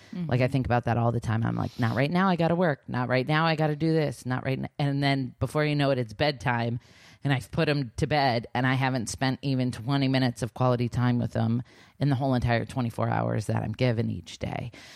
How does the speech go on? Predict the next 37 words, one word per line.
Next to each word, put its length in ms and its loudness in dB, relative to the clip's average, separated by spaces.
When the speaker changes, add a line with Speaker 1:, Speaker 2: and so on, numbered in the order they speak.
Speaker 2:
And 240 0
so 400 2
I 120 0
feel 200 2
guilty 400 0
just 240 0
about 280 -2
every 300 2
day, 400 0
but 580 0
I 80 -2
did 320 -2
sit 220 -4
down 220 2
and 140 0
play 180 2
a 60 2
board 320 -2
game 300 0
for 180 -2
one 260 0
hour 360 0
with 160 -2
them 400 -2
last 320 0
night. 380 0
And 160 2
while 160 4
I 120 2
felt 260 0
like 140 0
a 60 -2
better 260 2
mother, 500 2
I 260 2
also, 640 0
uh, 500 2